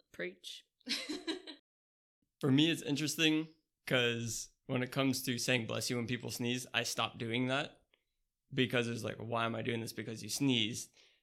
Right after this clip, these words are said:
Speaker 3: And I talked about that one time, and now, like, some of my students also haven't said, like, "bless you" to people when they sneeze in years.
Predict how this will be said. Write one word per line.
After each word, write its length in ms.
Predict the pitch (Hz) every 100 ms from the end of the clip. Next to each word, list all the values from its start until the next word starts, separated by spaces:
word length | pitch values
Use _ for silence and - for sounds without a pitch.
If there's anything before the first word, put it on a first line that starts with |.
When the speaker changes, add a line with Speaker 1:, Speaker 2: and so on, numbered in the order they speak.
| -
Speaker 3:
And 200 | 123 120
I 80 | 120
talked 260 | 123 127 117
about 160 | 117
that 120 | 117 113
one 160 | 120
time, 260 | 113 113 113
and 80 | 113
now, 300 | 110 110 113
like, 200 | 101 117
some 160 | 113 113
of 120 | 110
my 100 | 95
students 500 | - 110 113 117 -
also 500 | 92 120 135 156 156 -
haven't 360 | 135 147 135
said, 220 | - 147
like, 280 | 147 147 - _ _ _ _ -
"bless 320 | 117 139 147
you" 120 | 160
to 80 | 147
people 280 | 147 156 151
when 120 | 147
they 80 | 147
sneeze 400 | 139 151 160 160
in 180 | 151 143
years. 540 | 143 165 190 190 -